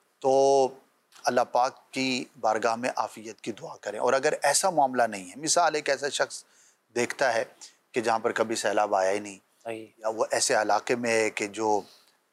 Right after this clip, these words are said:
Speaker 1: آ، بالائی علاقہ ہے، نشیبی نہیں ہے، جہاں پر بارش سے سیلاب پیدا ہونے کی کوئی کیفیت کی صورت ہی نہیں ہے، تو پھر یہ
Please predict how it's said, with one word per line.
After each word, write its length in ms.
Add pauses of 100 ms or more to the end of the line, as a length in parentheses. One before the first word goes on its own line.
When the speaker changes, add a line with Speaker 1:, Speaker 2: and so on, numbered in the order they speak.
Speaker 1:
آ، 220
بالائی 560
علاقہ 360
ہے، 120
نشیبی 460
نہیں 360
ہے، 100
جہاں 200
پر 200 (640)
بارش 420
سے 220
سیلاب 480 (600)
پیدا 240
ہونے 260
کی 140
کوئی 140
کیفیت 460
کی 120
صورت 360
ہی 60
نہیں 220
ہے، 60 (720)
تو 100 (100)
پھر 220
یہ 340